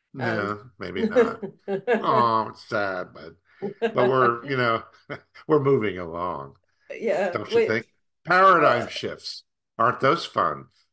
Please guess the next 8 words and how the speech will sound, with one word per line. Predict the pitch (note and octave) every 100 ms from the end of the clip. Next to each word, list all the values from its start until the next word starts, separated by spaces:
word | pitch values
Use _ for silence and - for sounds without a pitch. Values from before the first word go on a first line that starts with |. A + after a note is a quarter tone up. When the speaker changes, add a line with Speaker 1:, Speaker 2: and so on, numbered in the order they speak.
| _
Speaker 1:
Paradigm | - B2 B2+ C3+ B2+ B2 B2+
shifts. | - - E3+ G#2+ - - - - _ _ _ _
That | - B2+ D3 B2+
is | B2+ C3 B2+
giving | A#2 C3+ C#3 C#3 C#3 B2
the |
goldfish, | A2 B2+ C3+ C3 - A2 A#2 -
us, | B2 A2+ B2 -